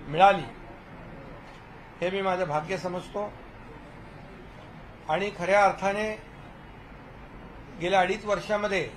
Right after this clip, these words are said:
राज्यात आणि देशात एकाच विचाराचं सरकार असल्यामुळे र-, दे-, केंद्र सरकारने देखील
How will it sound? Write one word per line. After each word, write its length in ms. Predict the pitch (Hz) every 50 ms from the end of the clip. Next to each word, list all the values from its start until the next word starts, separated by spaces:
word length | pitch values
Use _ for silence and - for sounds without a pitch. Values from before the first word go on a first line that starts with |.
| - - - - - - - - - - - - -
राज्यात 440 | 151 151 165 160 - 196 202 202 202
आणि 260 | 196 196 190 196 196
देशात 1120 | 190 170 165 156 - - 202 175 143 117 - - - - - - - - - - - - -
एकाच 360 | 170 175 170 220 226 220 -
विचाराचं 460 | 190 190 180 190 196 190 196 190 196 190
सरकार 420 | - - 170 160 - - 190 185
असल्यामुळे 640 | 180 165 - 170 170 175 180 185 185 202 190 156 - - - - - - - - - - - - - - - - - - - - - - - - - - - - - - - - - -
र-, 180 | 160 165 175 170
दे-, 320 | 165 151 170 175 175 165
केंद्र 360 | 160 - - 170 185 202 208
सरकारने 600 | - - 190 185 170 - 196 190 190 180 190 185
देखील 460 | 175 180 175 170 - 196 202 214 214